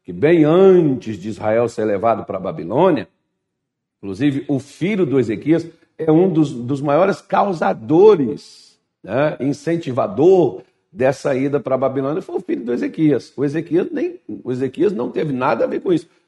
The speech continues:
a não ser, exceto o filho, que ele não conseguiu educar e criar, criá-lo para Deus. Mas va-, é, é, é, é estudo pra outra hora,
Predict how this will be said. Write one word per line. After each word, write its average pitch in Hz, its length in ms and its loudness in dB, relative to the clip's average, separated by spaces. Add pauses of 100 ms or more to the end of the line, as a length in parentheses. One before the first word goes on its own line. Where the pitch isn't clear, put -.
(140)
a 131 140 -2
não 156 180 0
ser, 143 300 -4
exceto 135 440 -4
o 175 40 -6
filho, 135 440 -4
que 156 100 -6
ele 143 100 -2
não 143 140 -4
conseguiu 131 640 -6 (340)
educar 139 560 0
e 120 60 -6
criar, 113 580 -4
criá-lo 104 420 -2
para 113 260 0
Deus. 104 300 -6 (280)
Mas 151 520 2 (360)
va-, 123 260 -2
é, 113 220 0
é, 113 340 0
é, 117 200 0
é 127 40 2
estudo 117 380 -4
pra 120 140 2
outra 120 280 4
hora, 87 240 0